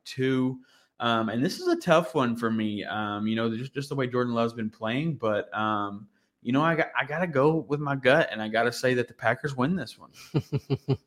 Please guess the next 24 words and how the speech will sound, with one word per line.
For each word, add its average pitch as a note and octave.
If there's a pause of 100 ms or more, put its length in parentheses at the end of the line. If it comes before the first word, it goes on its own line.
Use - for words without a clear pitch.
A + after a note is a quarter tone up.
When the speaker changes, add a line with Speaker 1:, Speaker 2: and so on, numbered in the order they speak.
(380)
Speaker 2:
I D3
like F3+
it. A#2
I C3
like D3
the C#3
Packers C3
taking C3
the A#2+
dub A#2
there, A#2
buddy. A#2+
I A#2
think E3+
the C#3
Saints C#3+
just -
have C3
a B2+
lot B2+
to C#3
figure D3
out C3+
still, A#3